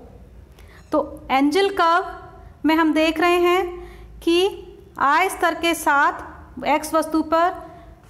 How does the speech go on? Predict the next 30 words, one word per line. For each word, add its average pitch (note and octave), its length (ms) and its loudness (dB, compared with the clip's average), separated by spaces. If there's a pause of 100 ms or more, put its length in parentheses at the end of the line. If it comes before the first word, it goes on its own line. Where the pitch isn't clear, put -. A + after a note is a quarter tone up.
(840)
जो B3+ 280 0
एक्स C4 240 0
वस्तु D#4+ 240 0
की E4 120 0
जो E4+ 100 2
खरीदी D#4 400 2
हुई E4 260 2
मात्रा D4+ 440 2
है D#4+ 300 2
उसको - 1040 -4
दिखाया C4 440 0
गया C4 200 2
है। D#4 180 2 (480)
तो D#4 100 2
जो D#4+ 140 0
angel C4+ 500 0 (340)
वक्र D#4 480 0
है D#4 220 0 (460)
वह D4 200 0 (360)
आय C#4 500 2
स्तर D4+ 600 0 (220)
और D4 160 2
वस्तु C4 420 -2
की D#4 340 2
खरीदी C#4 440 0
जाने C4+ 340 0
वाली, A#3+ 300 0
वस्तु C4 320 0
विशेष D#4 440 0
की D#4 240 0